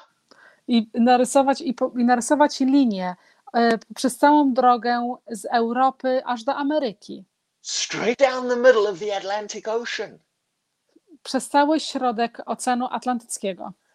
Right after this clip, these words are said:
Speaker 2: And he could go on to the other coast and he could continue it all the way over the Pacific Ocean too.
Speaker 1: I może iść, przejść przez całą, przez całą plażę, przez całe wybrzeże i przejść do oceanu, do Pacyfiku.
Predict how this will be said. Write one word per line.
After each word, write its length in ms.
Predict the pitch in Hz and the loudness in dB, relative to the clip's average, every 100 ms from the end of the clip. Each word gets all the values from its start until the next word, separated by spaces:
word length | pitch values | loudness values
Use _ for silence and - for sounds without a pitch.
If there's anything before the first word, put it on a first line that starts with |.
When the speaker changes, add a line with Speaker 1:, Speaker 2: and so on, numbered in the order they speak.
| _ _ _ _ | _ _ _ _
Speaker 2:
And 140 | 202 233 | -4 -2
he 100 | 247 | -2
could 160 | 226 | 4
go 240 | 247 240 240 | 8 8 8
on 120 | 233 | 4
to 120 | 196 | -2
the 180 | 254 247 | 2 4
other 160 | 240 | 4
coast 420 | - 277 269 - 233 | 6 8 8 2 -4
and 80 | |
he 20 | 226 | -4
could 160 | 220 | -6
continue 560 | - 233 - 262 254 233 | -2 -2 -2 -4 2 6
it 60 | |
all 320 | 240 262 294 294 | 10 10 10 8
the 80 | |
way 320 | 294 294 285 302 | 6 6 6 4
over 160 | 269 | 2
the 80 | 262 | -6
Pacific 560 | 262 240 311 311 302 214 | -6 -4 -4 -2 -4 -2
Ocean 440 | 202 - 214 220 | -2 -4 -8 -10
too. 360 | - 311 277 110 _ _ _ _ _ _ | -6 -6 -6 -10 _ _ _ _ _ _
Speaker 1:
I 100 | 226 | 0
może 260 | 233 233 254 | 2 2 2
iść, 300 | 269 311 - | 2 2 -2
przejść 280 | - 294 - | 0 0 0
przez 220 | 269 - | -8 0
całą, 340 | 285 302 311 - 254 - | 4 6 4 0 -12 -16
przez 300 | - 269 - | -8 -8 -6
całą 360 | - 277 294 277 | 0 2 2 0
plażę, 440 | - 262 240 233 | 0 2 0 -4
przez 260 | - 233 - | -14 -16 -8
całe 260 | 247 254 | -6 -6
wybrzeże 580 | 240 226 208 220 208 220 | -6 -12 -6 -6 -4 -8
i 100 | 226 | -10
przejść 240 | - 240 202 | -10 -10 -6
do 240 | 240 233 _ _ - | -4 -4 _ _ -10
oceanu, 540 | 233 269 269 269 254 | -6 -4 -4 -4 -4
do 140 | 208 254 | -2 -2
Pacyfiku. 640 | 285 285 - 220 - | -4 -8 -8 -10 -12